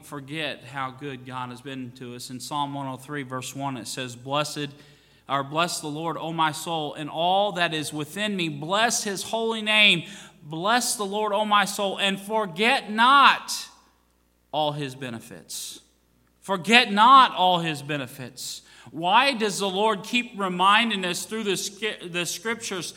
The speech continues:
"Forget not all the benefits"? Forget not what the Lord has done for us. Forget not his works.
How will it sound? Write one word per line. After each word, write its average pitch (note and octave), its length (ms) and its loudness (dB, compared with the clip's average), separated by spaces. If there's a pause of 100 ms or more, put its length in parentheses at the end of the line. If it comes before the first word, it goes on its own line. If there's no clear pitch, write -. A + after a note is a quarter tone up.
(160)
"Forget G#3 580 2
not G#3+ 680 4 (840)
all D#3 200 -4
the C#3+ 120 -8
benefits"? C3 640 -12 (160)
Forget A3 640 4
not A3 680 6
what F3 200 -4
the F3 180 -4
Lord F3 340 -4
has E3+ 280 -2
done E3 220 -2
for D#3+ 180 -6
us. - 120 -6 (180)
Forget A3 500 4
not B3 340 4
his G3 300 -4
works. F3+ 280 -4